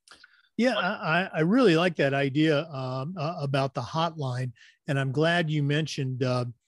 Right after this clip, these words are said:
Speaker 1: um, you know, somebody checking out the website. If somebody wanted to reach out to you and, uh, pick your brain a little bit about, you know, volleyball or athletics or anything, uh, what's the best way that they can get a hold of you?
Speaker 2: Yeah, so my email address is P as in Peter,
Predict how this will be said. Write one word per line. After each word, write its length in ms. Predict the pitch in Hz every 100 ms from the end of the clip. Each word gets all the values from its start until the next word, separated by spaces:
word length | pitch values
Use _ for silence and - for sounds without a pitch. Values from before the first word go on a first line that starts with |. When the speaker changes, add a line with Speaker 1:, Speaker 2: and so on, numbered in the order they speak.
| _ - _ _ -
Speaker 1:
um, 360 | 135 131 131 185
you 80 | 135
know, 60 |
somebody 480 | 123 147 135 131 127 -
checking 280 | - 139 143
out 120 | 127
the 80 | 131
website. 480 | 147 143 156 131 131 - _ -
If 80 | 139
somebody 280 | 220 226 208
wanted 240 | 196 175
to 60 | 147
reach 260 | 175 156
out 200 | 170 151
to 100 | -
you 520 | 123 139 175 160 117 175 185
and, 340 | 135 127 127
uh, 120 | 123 -
pick 220 | 170 143
your 160 | 160 160
brain 340 | 147 160 151
a 80 | 143
little 220 | 143 143
bit 320 | 131 147 160 -
about, 220 | 131 131 -
you 80 | 135
know, 140 | 120
volleyball 480 | 127 151 156 147 151
or 160 | 127
athletics 500 | 120 - 156 165 -
or 80 | 127
anything, 420 | 202 226 143 120 - - _ _
uh, 120 | 135
what's 260 | 120 160 -
the 80 | 175
best 280 | 175 165 185
way 160 | 165
that 160 | 151 135
they 100 | 151
can 100 | 147
get 140 | 139
a 40 | 127
hold 200 | 139 127
of 60 |
you? 200 | 127 120 - _ _ _ _ _ _ _ -
Speaker 2:
Yeah, 220 | 131 107
so 160 | - 127
my 100 | 139 -
email 260 | 151 147 120
address 440 | 127 - 156 -
is 140 | 107 -
P 180 | - 151
as 140 | 147
in 100 | 139 123
Peter, 380 | - 156 180